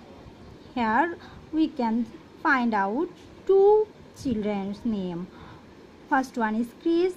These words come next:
and another is Lara. So both they are special name. So we will underline Chris, Lara. Go number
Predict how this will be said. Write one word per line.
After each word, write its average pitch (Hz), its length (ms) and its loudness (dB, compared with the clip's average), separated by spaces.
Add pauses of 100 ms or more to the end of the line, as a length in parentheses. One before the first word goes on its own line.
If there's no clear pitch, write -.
and 214 220 -8
another 269 260 0 (140)
is 453 80 -2 (500)
Lara. 214 380 2 (680)
So 294 100 -2 (300)
both 294 180 0 (140)
they 233 100 4 (120)
are 359 100 0 (360)
special 330 560 0
name. 190 340 -6 (160)
So 359 80 -4 (180)
we 269 80 0 (100)
will 220 180 -2
underline 254 680 0 (180)
Chris, 403 300 4 (540)
Lara. 220 340 4 (2500)
Go 269 100 4
number 247 340 2